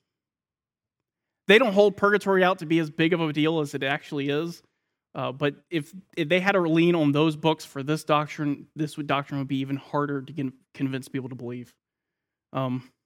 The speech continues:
so no. They would not affirm that.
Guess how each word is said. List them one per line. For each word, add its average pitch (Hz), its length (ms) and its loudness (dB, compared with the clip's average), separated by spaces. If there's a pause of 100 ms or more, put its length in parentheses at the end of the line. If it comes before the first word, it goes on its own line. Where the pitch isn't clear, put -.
(300)
so 147 200 2
no. 127 260 2 (2250)
They 196 180 6
would 220 180 6
not 233 140 4
affirm 233 300 2
that. 233 200 0